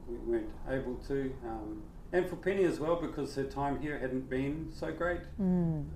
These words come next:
Speaker 1: previously, and for me it was part of letting her to be immersed in her culture again. And we'd been listening online to the celebration, we watched the podcast, so
Speaker 2: Wow.
Speaker 1: we, we could see that there was an amazing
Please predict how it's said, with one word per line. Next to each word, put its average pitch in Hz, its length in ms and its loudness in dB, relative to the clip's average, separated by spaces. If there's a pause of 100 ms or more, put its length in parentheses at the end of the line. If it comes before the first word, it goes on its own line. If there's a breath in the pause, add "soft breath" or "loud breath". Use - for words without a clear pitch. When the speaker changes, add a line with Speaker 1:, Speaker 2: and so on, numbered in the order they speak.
(160)
Speaker 1:
previously, 165 680 4
and 120 380 0 (240)
for 139 80 -4
me 139 220 2
it 123 120 0
was 113 300 -4
part 120 260 2
of 110 220 -4
letting 117 480 0 (560)
her 143 160 2
to 139 80 -2
be 135 160 -2
immersed 139 420 0
in 120 100 -2
her 117 240 -2 (300)
culture 160 380 -6
again. 160 480 -4 (280)
And 110 460 -2 (640)
we'd 123 320 0
been 110 180 -2
listening 123 360 -2
online 123 500 2 (200)
to 107 380 -4 (220)
the - 60 -10
celebration, 127 680 -6
we 107 100 -4 (180)
watched - 240 -10
the 107 60 -8 (580)
podcast, 269 460 2
so 226 100 2
Speaker 2:
Wow. 165 100 2 (280)
Speaker 1:
we, 110 60 -8
we 104 60 -10
could 110 160 -10
see 135 200 -2
that 117 180 -6
there 120 80 -4
was 113 180 -4
an 107 140 -4
amazing 110 580 -4